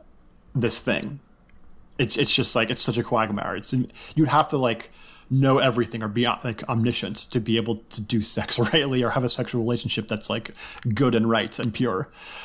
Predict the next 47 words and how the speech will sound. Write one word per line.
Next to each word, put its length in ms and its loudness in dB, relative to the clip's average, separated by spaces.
Um, 520 2
and 120 4
that 120 2
seems 340 4
like, 260 2
in 180 2
one 180 4
sense, 200 2
a 60 0
good 240 2
thing 220 -10
because 200 -2
we 100 2
want 200 4
to 80 4
explore, 600 -2
um, 520 0
the 200 4
moral 320 4
elements 680 2
of, 440 -2
of 200 -2
sex 280 0
and 120 0
sexual 280 0
relationships. 600 -2
But 160 -6
then 100 4
at 80 0
the 60 0
other 340 0
side, 260 0
it's 140 -2
like, 200 0
well, 300 2
if 120 0
it's 140 0
that 340 2
difficult, 640 -2
like, 160 2
do 120 2
we 80 4
just 160 2
get 160 2
rid 160 0
of 80 2
it 200 2